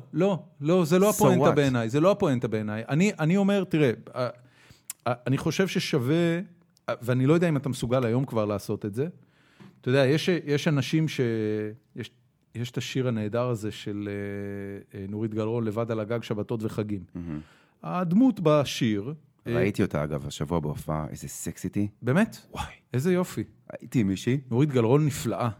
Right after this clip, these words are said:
Speaker 2: ואנחנו
Speaker 1: נפלאה,
Speaker 2: שנינו
Speaker 1: נפלאה.
Speaker 2: מסתכלים עליה, יושבת עם רפי, ואנחנו אומרים,
Speaker 1: אה,
Speaker 2: "איך
Speaker 1: לא, היא לא
Speaker 2: היינו?"
Speaker 1: הופיעה.
Speaker 2: היא לא הופיעה. לא, לא, לא.
Speaker 1: הבנתי.
Speaker 2: היא ישבה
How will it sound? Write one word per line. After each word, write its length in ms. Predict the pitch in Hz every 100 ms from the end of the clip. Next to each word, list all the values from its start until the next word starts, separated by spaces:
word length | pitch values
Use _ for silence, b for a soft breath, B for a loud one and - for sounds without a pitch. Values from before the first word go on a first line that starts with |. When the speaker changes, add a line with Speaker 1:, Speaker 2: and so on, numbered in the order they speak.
| -
Speaker 2:
ואנחנו 260 | - 87 -
Speaker 1:
נפלאה, 40 | 170
Speaker 2:
שנינו 140 | 120 120
Speaker 1:
נפלאה. 140 | 123
Speaker 2:
מסתכלים 260 | 120 104 98
עליה, 300 | 90 82 98 117 -
יושבת 280 | - 98
עם 60 | 92
רפי, 400 | 87 87 90 107 117 _ b b b b
ואנחנו 280 | - 78 85
אומרים, 280 | 82 92 95 - _ -
Speaker 1:
אה, 120 | 160
Speaker 2:
"איך 80 | 170
Speaker 1:
לא, 40 | 151
היא 60 |
לא 60 | 170
Speaker 2:
היינו?" 200 | 143 165
Speaker 1:
הופיעה. 460 | 202 - 156 120 98 -
Speaker 2:
היא 80 | 98
לא 60 | 87
הופיעה. 320 | 92 71 71 -
לא, 140 | - 95
לא, 140 | 98
לא. 80 | 95
Speaker 1:
הבנתי. 160 | 87 104
Speaker 2:
היא 80 |
ישבה 200 | 101 92